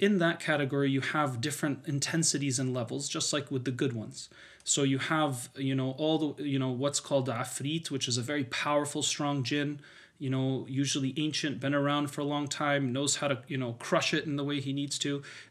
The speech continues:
And you have the little young jinn who are mischievous and curious, and they tend to be sometimes the ones that interact with our world because they're not supposed to, right? It's like a kid who plays hooky or, you know, skips school or likes to break the rules. It's like there's something about that rush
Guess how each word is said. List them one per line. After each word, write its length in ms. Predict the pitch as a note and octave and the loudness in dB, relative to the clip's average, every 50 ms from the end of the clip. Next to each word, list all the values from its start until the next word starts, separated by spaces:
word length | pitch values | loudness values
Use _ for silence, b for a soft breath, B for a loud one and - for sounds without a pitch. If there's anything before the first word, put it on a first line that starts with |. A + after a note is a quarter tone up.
| B - | B 2
And 160 | E3+ F#3+ G#3 | 4 4 4
you 60 | G3 | 4
have 340 | D#3 E3 F#3+ F#3 F3+ E3 D3 | 4 4 4 4 4 2 2
the 100 | E3 D3 | 2 2
little 260 | D3+ D#3+ F3 F3+ E3 | 4 4 6 6 6
young 360 | C3+ C3 D#3+ E3 E3+ E3+ D#3 | 4 4 4 6 6 6 4
jinn 260 | C3 - D#3 D#3 D#3 | 4 2 2 2 2
who 140 | C#3 B2+ D3 | 0 0 0
are 80 | C#3+ C#3 | 2 2
mischievous 640 | C3+ C3+ - - - - C#3 C3+ D3+ C#3+ C#3+ - C#3+ | 2 2 2 2 0 0 0 0 0 0 0 0 0
and 100 | C#3 B2+ | -2 -2
curious, 480 | - - E3 D#3 D3+ D3+ D3+ C#3+ - | -2 0 2 2 2 2 2 2 2
and 300 | - D#3+ D3 D3 C#3 C#3 - B B B B B | 0 0 0 -2 -2 -4 -6 B B B B B
they 220 | B2+ B2 D#3+ F3 | 2 6 6 6
tend 300 | E3+ - - F3 E3+ D#3 | 6 4 2 2 2 2
to 100 | - D#3+ | 2 0
be 140 | C#3 D#3+ D#3 | -2 -2 -2
sometimes 500 | - - E3+ D#3 C#3+ - D#3 D3+ C#3+ B2+ | 0 0 0 0 0 0 0 0 0 0
the 80 | B2+ C#3+ | 0 0
ones 240 | C#3+ D3+ D3 C#3 | 0 0 0 0
that 160 | C#3+ C#3 C3+ - | 0 0 0 0
interact 540 | D#3+ D#3 D3+ - - D3 D3 D#3 - - | 0 0 0 0 0 0 0 0 0 -2
with 100 | D#3+ C#3 | 0 2
our 220 | C#3+ C3+ C3 C3 B2 | 4 4 4 2 2
world 480 | A#2 C#3+ F3+ E3 C3+ B2+ D3 E3 - B B B B B B B B - - | 2 2 2 2 2 0 -2 -4 -8 B B B B B B B B -6 -4
because 440 | C#3 C3 B2+ - D3+ C3+ B2 A#2+ - | -4 -2 0 0 0 2 2 2 2
they're 100 | D#3 D3 | 2 2
not 160 | D3+ D3 - | 2 2 2
supposed 420 | - - D3+ - F#3 F#3 E3+ - - | 0 0 2 2 2 2 2 2 -2
to, 80 | - B2 - - _ | -4 -6 -10 -12 _
right? 240 | - B2+ B2+ C#3 B2+ | -2 0 0 0 0
It's 140 | C3 - - | 0 -2 -2
like 120 | C#3 - | -2 -2
a 60 | - B2+ | -2 -4
kid 280 | - - D#3 D3+ C3+ | -2 0 0 0 0
who 100 | B2 C#3 | -2 -4
plays 480 | C3+ - - C#3+ C3+ C3 B2+ B2 - - - | -4 -2 0 2 2 4 4 2 2 0 0
hooky 380 | - F3 E3+ - - C#3+ B2+ B2 | -2 -2 -2 0 0 0 0 0
or, 240 | A#2 A#2 A#2 A2 - - | 0 -2 -4 -6 -8 -10
you 140 | E3 C3+ | -10 -8
know, 100 | A#2+ A#2+ | -6 -4
skips 340 | A#2 - - - D#3 - - | -2 -2 0 0 0 0 2
school 400 | - - - F3+ E3 D3 C3+ A#2 | 0 2 2 2 4 4 2 2
or 60 | A2 | 0
likes 240 | A2+ A#2 B2+ C3 - - | -2 -4 -4 -4 -4 -4
to 80 | C3+ | -4
break 220 | A#2 A#2+ B2 A#2+ B2 | -2 -2 -4 -4 -4
the 100 | - C#3 | -4 -2
rules. 320 | D#3+ G#3 F3+ B2+ A2+ - | 0 0 2 2 0 -2
It's 160 | A#2 G#2+ - | -2 -2 -2
like 140 | C#3 A#2+ A#2+ | -2 -2 -4
there's 160 | C#3 C3 - | -4 -2 0
something 400 | - - E3 D#3 D3+ - D3+ C#3+ | 0 0 0 0 -2 -2 -2 -2
about 320 | C3+ A#2 C3+ B2+ B2 A#2+ - | 0 0 0 -2 -2 -2 -2
that 260 | C3+ A#2+ A#2+ - A#2+ | -2 -2 -2 -2 -2
rush 460 | C3+ E3 D3+ C3 A#2+ - - - | 0 0 2 2 0 -2 -2 -4